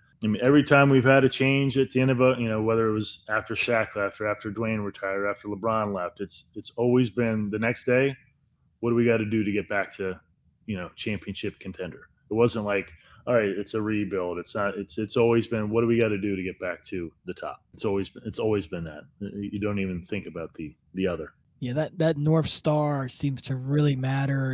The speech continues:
Speaker 2: and,
Speaker 1: Mm-hmm.
Speaker 2: and really changes the perspective of everybody in that building. You know, obviously having that North Star, but then having continuity.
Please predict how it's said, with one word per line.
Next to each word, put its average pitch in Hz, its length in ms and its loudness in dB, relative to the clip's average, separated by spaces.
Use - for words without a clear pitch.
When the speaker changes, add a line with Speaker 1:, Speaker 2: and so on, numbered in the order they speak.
Speaker 2:
and, 135 320 -4
Speaker 1:
Mm-hmm. - 100 -4
Speaker 2:
and 135 180 -2
really 151 240 6
changes 139 680 -2
the 147 120 -2
perspective 143 540 -2
of 135 40 -2
everybody 135 300 -2
in 127 100 -2
that 123 180 -4
building. 131 500 -2
You 220 60 8
know, 185 80 10
obviously 208 400 10
having 214 260 10
that 185 120 8
North 170 220 8
Star, 160 540 8
but 170 140 8
then 190 120 10
having 180 320 8
continuity. 147 720 4